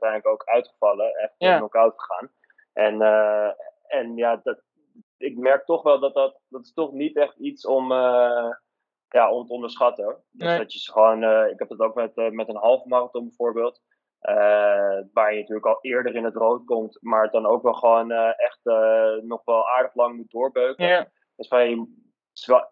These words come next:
Speaker 1: ja, dat weet je natuurlijk wel, maar ik heb wel ge-, gemerkt dat je er wel echt goede, echt een goede snelheidsbasis moet hebben om dat, eh,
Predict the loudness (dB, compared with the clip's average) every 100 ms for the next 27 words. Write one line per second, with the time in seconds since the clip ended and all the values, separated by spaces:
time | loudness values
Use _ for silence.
0 | _ 2 4 4 2 _ _ -20 -16 -16
1 | -14 -14 -14 -4 2 2 2 -2 -2 -2
2 | 2 2 0 -10 -10 -6 0 2 2 -2
3 | -4 -6 -2 -2 0 -4 -4 _ _ _
4 | -14 -6 -4 0 4 4 4 -4 -14 -12
5 | -10 -10 -10 -4 -2 -2 -2 -2 -4 -8
6 | -14 -6 -4 -2 -4 -6 -2 -2 -2 -2
7 | 2 4 2